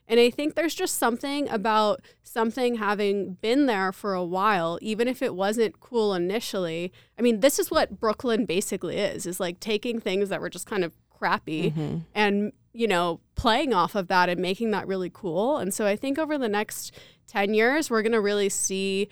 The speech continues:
Speaker 1: some of these developments being taken over by, um, people with more im-, imagination,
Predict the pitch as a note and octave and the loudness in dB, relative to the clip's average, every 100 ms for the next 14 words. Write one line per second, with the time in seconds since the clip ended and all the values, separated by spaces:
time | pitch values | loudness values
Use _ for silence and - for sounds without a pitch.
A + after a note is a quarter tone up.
0 | - _ - G#3 G#3+ F3+ F#3+ F#3+ F#3+ - | -8 _ -4 0 0 0 -2 -2 -2 -6
1 | - _ _ G#3+ G3 G#3 F3+ F#3 F#3 F#3 | -10 _ _ 2 4 4 2 -2 -2 -4
2 | - G3+ F#3+ G3 G#3+ G#3 G#3+ F#3+ F#3 G3+ | -2 0 2 0 0 0 0 0 0 0
3 | A3 G#3+ F#3 F#3 F3+ F3+ F3 F3 G3 F#3 | 0 2 2 2 4 2 0 -2 0 2
4 | E3+ E3+ F3+ - A#3 G3 G3 F#3+ F#3 F3+ | 2 0 -6 -10 -6 -4 -2 -2 -4 -2
5 | F3 - _ - G3+ E3+ E3+ E3+ F3+ - | -4 -6 _ -6 0 0 0 -6 -6 -6
6 | E4 F4 | -2 -2